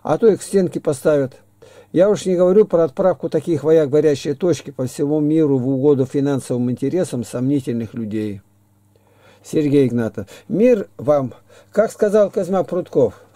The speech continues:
Ну, то есть Козьма Прутков — это, э, там несколько человек, жемчужников под одним именем. «Невозможно объять необъятное». Это относится и к познанию Бога,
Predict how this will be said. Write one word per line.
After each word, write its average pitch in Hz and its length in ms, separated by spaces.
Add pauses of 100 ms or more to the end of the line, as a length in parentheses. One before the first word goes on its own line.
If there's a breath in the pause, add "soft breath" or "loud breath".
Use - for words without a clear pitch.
(180)
Ну, 143 140
то 147 100
есть 131 140
Козьма 139 320
Прутков — 143 380
это, 120 160
э, 104 220 (360 soft breath)
там 117 180
несколько 135 400
человек, 120 300
жемчужников 135 800
под 131 180
одним 131 320
именем. 113 380 (580 loud breath)
«Невозможно 160 680
объять 160 320
необъятное». 127 580
Это 202 240
относится 240 380
и - 20
к 208 60
познанию 190 480
Бога, 120 500